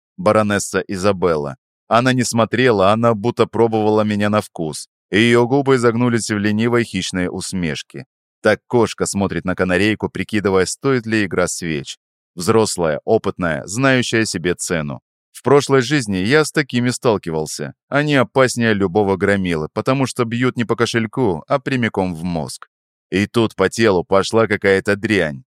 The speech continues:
Душный, липкий жар, будто меня с головой сунули в чан с тёплым киселём. Сердце заскакало, как бешеное, сбиваясь с такта. В голове всё поплыло. Только что я всё чётко соображал, а теперь мысли стали вязкими, как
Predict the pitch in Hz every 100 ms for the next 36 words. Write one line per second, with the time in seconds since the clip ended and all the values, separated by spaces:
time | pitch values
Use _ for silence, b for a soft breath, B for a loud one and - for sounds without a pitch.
0 | _ 80 78 120 117 - 87 82 110 120
1 | - 110 104 117 110 90 107 - 113 110
2 | 110 98 113 120 123 113 - 117 107 104
3 | - 113 104 - 113 107 101 98 101 -
4 | 110 98 80 67 _ - - 117 104 101
5 | 101 - 110 - 110 101 104 90 87 113
6 | - 95 95 80 104 107 101 - - 107
7 | - 82 76 87 113 120 123 110 - 95
8 | 104 - 107 95 78 67 _ - 127 123
9 | 110 - 120 117 110 113 - 117 - 98
10 | 104 101 110 113 120 107 - 113 107 120
11 | - 107 - 113 110 113 117 - 98 95
12 | - 110